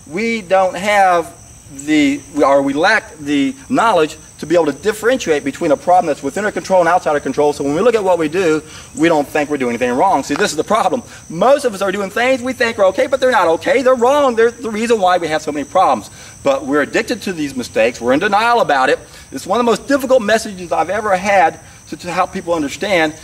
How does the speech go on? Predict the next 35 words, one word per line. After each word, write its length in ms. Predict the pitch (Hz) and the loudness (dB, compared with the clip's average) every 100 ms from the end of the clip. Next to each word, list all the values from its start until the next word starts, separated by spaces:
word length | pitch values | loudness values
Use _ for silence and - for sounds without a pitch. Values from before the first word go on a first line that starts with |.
| - | -12
'cause 100 | 180 | -4
people 200 | 240 247 | 0 2
literally 260 | 202 226 180 | 2 2 0
shut 200 | - 190 | -2 -2
their 120 | 214 | -2
brain 260 | 185 247 208 | -2 0 2
off 220 | 170 170 | 2 0
when 100 | 165 | 0
they 100 | 165 | 0
don't 160 | 170 | 0
wanna 260 | 160 160 151 - - | 0 -2 -2 -6 -12
hear 220 | - 269 | -4 -2
something, 440 | - 147 131 143 156 - - - | 0 -2 -4 -6 -8 -12 -14 -2
uh, 480 | 135 135 131 131 | 2 2 2 0
that 140 | - 151 | -2 0
they 80 | 160 | 0
don't 120 | 151 | 0
wanna 180 | 170 165 | -2 -2
hear. 200 | 269 226 | 0 0
That's 180 | 208 | 0
why 180 | 220 202 | 0 2
I, 220 | 196 - 175 | 2 0 -6
I 20 | - - - | -6 -20 -14
initially 340 | 202 220 220 202 | -4 -2 -2 -4
told 220 | 214 214 | -4 0
my 120 | 190 | 0
message 360 | 175 185 185 170 | 2 -2 -2 -6
without 240 | 170 185 | 0 2
even 160 | 185 175 | 0 -6
using 220 | 185 156 | -8 -4
the 60 | 147 | 2
word 240 | 175 156 | 2 2
food 360 | - 185 208 180 | -4 -2 0 2
and 140 | 135 | 2
diet. 400 | 147 214 175 | 2 2 0